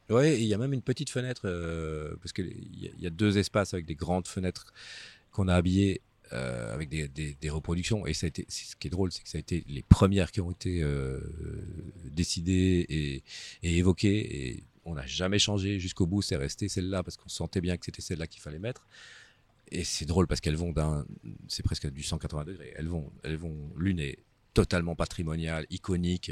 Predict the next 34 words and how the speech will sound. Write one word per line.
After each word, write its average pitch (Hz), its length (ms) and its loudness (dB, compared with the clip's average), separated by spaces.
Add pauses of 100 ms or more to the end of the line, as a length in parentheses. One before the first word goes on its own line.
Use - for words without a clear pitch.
c'est - 320 -12
Blake 78 200 -4
et - 20 -4
Mortimer, 69 520 -6
c'est - 120 -8
l'Espadon. 69 460 -8 (640)
Grande 87 580 -2 (240)
baie 85 120 -4
vitrée 76 360 -6
qui 76 120 -12
donne 76 200 -4
sur, 69 280 -8
euh, 69 100 -10 (280)
sur - 180 -4
le 78 100 0
hangar 85 440 6
où, 65 360 -10
où 73 140 -10
se - 80 -4
trouve 73 180 -4
l'es-, 71 260 -6
l'Espadon. 78 460 -4
Donc 73 140 -8
on 69 60 -8
a 64 60 -8
l'impression 80 300 -10
de 73 80 -10
le 76 80 -4
voir 78 300 -2
depuis, 69 380 -12
euh, 65 60 -12 (320)
le 69 100 -12
bureau 76 260 -4
des, 67 280 -10